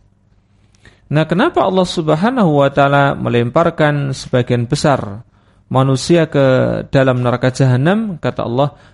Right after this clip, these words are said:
"Lahum qulubun la ya'qiluna biha."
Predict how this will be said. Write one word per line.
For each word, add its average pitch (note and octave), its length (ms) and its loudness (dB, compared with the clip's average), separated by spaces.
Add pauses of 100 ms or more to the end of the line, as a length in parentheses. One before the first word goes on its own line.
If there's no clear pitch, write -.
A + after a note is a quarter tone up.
(180)
"Lahum B2+ 480 0
qulubun C3+ 640 0
la A#2+ 240 2
ya'qiluna A2+ 880 -2
biha." G2 400 -6